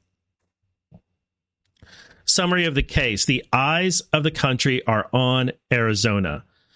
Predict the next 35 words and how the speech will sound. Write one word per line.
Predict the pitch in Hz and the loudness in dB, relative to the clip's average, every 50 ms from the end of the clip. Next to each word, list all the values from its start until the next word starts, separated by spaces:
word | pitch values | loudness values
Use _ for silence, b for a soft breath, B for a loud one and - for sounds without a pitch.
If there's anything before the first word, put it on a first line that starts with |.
| B B B B | B B B B
Uh, | 156 143 | -2 0
by | 127 190 220 | 2 0 0
the | 240 220 | 2 0
way, | 202 220 202 | 0 0 0
the | 151 143 | 0 -2
guy | 127 165 156 160 190 | 0 0 0 0 0
in | 202 190 | 0 0
this | 190 185 - | 0 0 0
case, | - - 185 185 180 - | -2 -2 -2 -2 0 0
one | 185 170 | 0 0
of | 156 - | 0 0
her | 160 151 | 0 0
lawyers, | 135 127 139 151 165 180 175 - - - _ _ | 2 2 2 2 0 0 -2 -4 -6 -10 _ _
Olson, | - 135 143 156 - - - 208 202 208 196 - - _ _ _ _ - | -2 0 0 0 0 0 0 0 0 -2 -4 -8 -16 _ _ _ _ -20
Kurt | - - 165 165 165 - - | -6 -4 -2 -2 -2 -2 0
Olson, | 175 180 180 - - - 214 202 - | 0 0 2 0 0 0 0 -2 -2
I | - 147 143 | -2 -2 0
believe | 127 131 123 123 127 147 170 190 202 214 214 214 190 - - - _ _ | 0 0 0 0 0 0 0 0 0 0 0 0 -2 -4 -6 -12 _ _
that | - 139 151 170 | -2 0 0 0
is | 175 147 | 0 0
the | - 139 123 | 0 0 0
same | - - - - 165 185 196 190 180 | 2 0 0 0 0 0 0 0 0
Olson | - 123 139 135 131 - - - 151 139 135 131 120 | 0 0 0 0 0 0 -2 0 0 0 0 0 0
that | 123 117 110 - | 0 -2 -2 -6
Karma | - - 147 160 143 117 | -4 -2 0 0 0 -2
Patriot | - - 160 160 156 156 - 143 123 117 | -2 -2 -2 -2 0 0 0 0 0 0
has | 104 110 104 | 0 0 0
dug | 104 123 120 117 | 2 0 0 2
into, | 113 113 110 - - 127 120 117 113 110 B B B B B B B B | 0 0 0 0 0 0 0 0 -2 -4 B B B B B B B B
who | - 139 127 120 | -2 0 0 2
worked | 117 131 143 147 147 - | 0 0 0 0 -2 0
in | 135 135 | 0 0
the | 131 117 | 0 0
Trump | - - 147 135 123 - | 0 0 0 0 0 0
administration. | 113 113 120 113 101 - - 117 107 98 - - - - - | 0 0 0 0 0 0 0 0 0 0 0 -2 -4 -4 -8